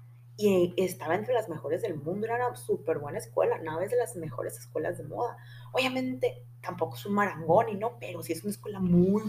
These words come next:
buena, está, creo que es la tercera mejor escuela de moda de Italia. Y no sé si en el mundo es como entre las mejores diez, pero, o sea, es muy buena escuela.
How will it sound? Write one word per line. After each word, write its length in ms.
buena, 200
está, 360
creo 180
que 80
es 80
la 160
tercera 840
mejor 320
escuela 300
de 120
moda 280
de 80
Italia. 480
Y 240
no 140
sé 120
si 100
en 100
el 120
mundo 340
es 200
como 320
entre 260
las 200
mejores 440
diez, 300
pero, 140
o 40
sea, 200
es 200
muy 240
buena 200
escuela. 380